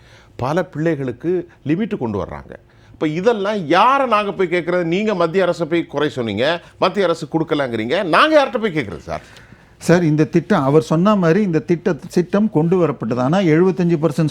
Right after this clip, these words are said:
Speaker 2: ஸ்டூடெண்ட் கிட்ட லாபம் அடிக்கிறீங்க. இருபத்தஞ்சு பர்சன்ட் பி-, ப-, ப-, ஏழை மாணவர்களை சேர்த்துக்கிட்டால் எழுபத்தஞ்சு பர்சன்ட் மத்திய அர-, மத்திய மாநில அரசுகள் கொடுத்துரும்,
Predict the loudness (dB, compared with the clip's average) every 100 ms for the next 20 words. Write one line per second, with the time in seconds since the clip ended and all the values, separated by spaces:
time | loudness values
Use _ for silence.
0 | 0 0 2 0 -2 0 0 0 0 -2
1 | -2 -2 0 0 0 0 0 -2 0 -2
2 | 0 -2 0 2 2 0 -8 -4 2 4
3 | 4 4 2 2 4 6 6 2 2 2
4 | 2 2 2 0 2 2 2 0 2 2
5 | 2 2 2 4 4 2 0 0 0 -2
6 | 0 0 0 2 2 2 0 0 2 4
7 | 2 2 2 4 2 0 -2 0 -2 0
8 | -2 -2